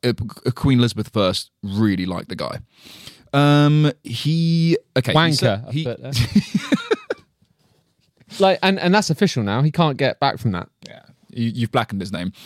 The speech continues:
Speaker 1: He, um, he circumnavigated the globe in a boat in the sixteenth century, in si-, in fifteen seventy-seven.
Speaker 2: The Golden Hind.
Speaker 1: Which was, uh, very well done.
Speaker 2: Hmm.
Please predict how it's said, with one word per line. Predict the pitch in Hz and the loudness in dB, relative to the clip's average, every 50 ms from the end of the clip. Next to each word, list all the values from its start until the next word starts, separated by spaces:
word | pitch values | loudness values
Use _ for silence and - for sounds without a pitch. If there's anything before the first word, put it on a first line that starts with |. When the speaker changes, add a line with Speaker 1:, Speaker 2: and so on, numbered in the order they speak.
| - - - - | -20 -20 -12 0
Speaker 1:
He, | - 196 214 226 220 214 214 208 - - | 2 2 2 4 2 0 0 0 0 2
um, | 139 151 156 156 160 160 156 - | 2 4 4 4 4 2 2 2
he | 143 147 | 0 0
circumnavigated | - 165 151 139 - 135 127 120 117 113 - 113 101 98 90 - 101 95 87 - - - _ _ | 2 4 2 2 2 0 -2 -2 -2 -2 -2 -2 -4 -4 -2 -2 -4 -4 -4 -6 -10 -14 _ _
the | - 101 | -10 -10
globe | 82 - 98 - - - - - _ _ _ _ _ _ _ _ _ - - _ _ _ _ _ _ _ _ - | -8 -6 -8 -8 -8 -12 -16 -20 _ _ _ _ _ _ _ _ _ -20 -20 _ _ _ _ _ _ _ _ -2
in | - 135 131 131 | 0 0 2 2
a | 135 120 | -2 -2
boat | 120 - 95 87 87 87 - - - - - - _ - | -2 -2 -2 -2 -2 -4 -6 -6 -8 -8 -8 -8 _ -2
in | 110 104 98 | 0 0 0
the | 101 | 0
sixteenth | 95 - 107 92 - 101 - - | -2 -2 -6 -6 -8 -10 -10 -8
century, | - 92 90 - 95 90 - | -8 -8 -8 -8 -10 -10 -4
in | 113 117 113 | -2 -2 -2
si-, | 107 - 175 - | 0 -2 -2 -2
in | - 143 131 | 0 -2 -2
fifteen | - 175 156 - - 147 135 | 0 -2 -2 -2 -2 -4 -2
seventy-seven. | 120 - 127 110 101 104 - - 85 - - - - _ | -2 -2 -4 -4 -4 -6 -6 -6 -6 -8 -10 -16 -14 _
Speaker 2:
The | - 147 135 | -4 -2 2
Golden | 139 131 123 117 113 | 2 2 2 2 0
Hind. | 123 135 131 117 95 95 - - - | -2 -2 -2 -4 -6 -10 -12 -10 -2
Speaker 1:
Which | 117 135 - - - | 0 0 0 0 0
was, | 123 120 117 117 110 104 - - - - | 0 2 2 2 2 0 0 -2 -2 0
uh, | 117 113 113 95 | 0 0 2 0
very | 92 98 104 104 117 | -2 -2 -2 0 0
well | 113 104 101 | 0 0 -2
done. | 90 78 90 110 - - | -2 -4 -6 -6 -6 -4
Speaker 2:
Hmm. | 135 127 117 104 | -2 -2 0 -2